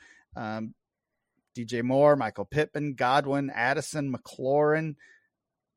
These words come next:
Is, is that the company he belongs in, in your opinion?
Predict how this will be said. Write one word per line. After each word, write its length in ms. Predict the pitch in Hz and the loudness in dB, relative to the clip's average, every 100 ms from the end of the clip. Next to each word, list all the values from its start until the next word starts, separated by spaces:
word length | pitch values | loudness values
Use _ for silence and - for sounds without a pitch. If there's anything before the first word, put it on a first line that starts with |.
| _ _ | _ _
Is, 160 | 135 127 | -6 -6
is 160 | 127 117 | -8 0
that 200 | 147 196 | 2 2
the 80 | 208 | 0
company 400 | - 190 214 185 | -2 0 0 0
he 140 | 175 | 0
belongs 500 | 165 151 147 180 165 | 2 2 2 0 -2
in, 300 | 185 180 185 - | -4 -4 -4 -6
in 120 | 175 | -2
your 120 | 185 | -2
opinion? 440 | 175 175 185 190 | 0 -2 -2 -8